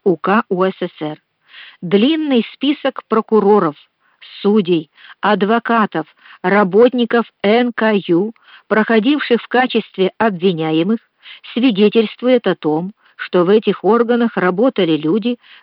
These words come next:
представлявшие опасность для инициаторов и исполнителей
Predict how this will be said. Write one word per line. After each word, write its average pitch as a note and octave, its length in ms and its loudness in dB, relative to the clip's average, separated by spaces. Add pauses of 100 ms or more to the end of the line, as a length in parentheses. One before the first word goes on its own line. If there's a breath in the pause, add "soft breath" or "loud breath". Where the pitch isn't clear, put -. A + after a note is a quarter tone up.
представлявшие G#3+ 1040 0
опасность G#3+ 840 -2 (220 loud breath)
для G3 260 0
инициаторов G#3 920 0 (160)
и B3 120 -4 (140)
исполнителей F#3 880 -2